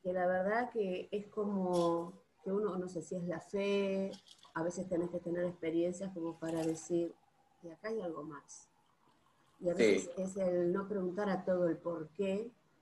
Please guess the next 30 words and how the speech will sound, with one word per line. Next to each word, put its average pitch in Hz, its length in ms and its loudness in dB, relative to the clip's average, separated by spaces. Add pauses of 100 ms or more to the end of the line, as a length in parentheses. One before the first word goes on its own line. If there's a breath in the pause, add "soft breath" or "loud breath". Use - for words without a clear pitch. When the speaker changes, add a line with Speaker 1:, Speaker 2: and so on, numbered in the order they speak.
(160)
Speaker 1:
porque - 400 -6
a 165 100 -4
veces 208 300 -4
no 208 80 0
está 240 360 -4
el 233 120 2
por 160 260 -2
qué, 165 160 0
no 175 100 2
está 240 320 2
la 208 120 2
respuesta 165 580 -6
exacta 190 680 -6
que 170 120 -4
uno 170 380 0
quiere. 156 380 -2 (600)
Speaker 2:
Claro. 107 300 10
Speaker 1:
A 185 80 4
través 233 300 4
de 254 220 8
eso, 254 480 -4 (960)
he 165 400 -4 (100)
conocido 170 600 -4
varios 180 300 -4
clientes, 208 680 -2 (880)
Speaker 2:
Sí. 120 160 6
Speaker 1:
los 165 220 6 (120)
cuales, 202 520 8
al 165 240 0
ir 175 360 0